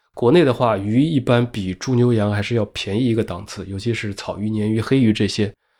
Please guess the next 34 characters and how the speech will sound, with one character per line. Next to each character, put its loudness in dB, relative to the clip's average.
所 4
以 2
当 2
时 2
我 4
一 4
看， 0
这 2
也 4
太 0
不 0
爽 -2
了， -4
于 0
是 2
一 4
气 2
之 2
下 0
买 -2
了 0
一 2
个 2
钓 2
鱼 -2
证 2
啊， -12
二 2
十 0
五 4
美 0
元 -4
一 0
年， 2